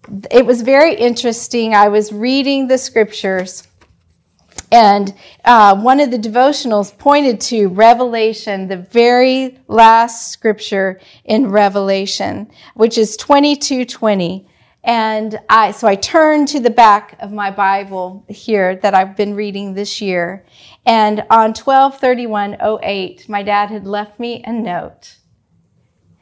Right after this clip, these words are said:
telling me that he was proud of me, telling me that he prayed that I would continue to press in and read the Word of God, build my life upon the Word of God, and that I would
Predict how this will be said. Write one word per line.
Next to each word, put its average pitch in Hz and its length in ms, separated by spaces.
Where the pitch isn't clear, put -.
telling 240 320
me 254 140
that 233 180
he 247 60
was 240 180
proud 202 400
of 202 180
me, 202 460
telling 247 340
me 226 140
that 202 260
he 226 440
prayed 269 440
that 220 160
I 240 180
would 240 160
continue 269 600
to 214 100
press 262 480
in 247 340
and 196 340
read 247 240
the 247 100
Word 233 260
of 226 120
God, 208 440
build 240 260
my 233 160
life 220 460
upon 214 400
the 202 100
Word 196 260
of 196 160
God, 185 440
and 208 540
that 214 320
I 220 220
would 202 400